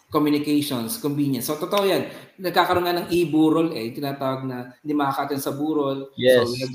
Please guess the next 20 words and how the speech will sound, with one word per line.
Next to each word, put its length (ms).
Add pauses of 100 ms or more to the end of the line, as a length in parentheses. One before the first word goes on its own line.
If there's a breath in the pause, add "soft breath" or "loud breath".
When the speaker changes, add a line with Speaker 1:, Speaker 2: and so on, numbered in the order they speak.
(120)
Speaker 1:
mag-, 320
ma-, 200
malaking 340
tulong. 480 (320)
Pero 240
ito 260
ay, 580 (480)
ah, 260
may, 200
may 260
epekto 240
sa 160
kabataan. 480
So, 220
next 260
slide, 200
brother. 320 (880)
Matatapos 420
na 100
tayo. 240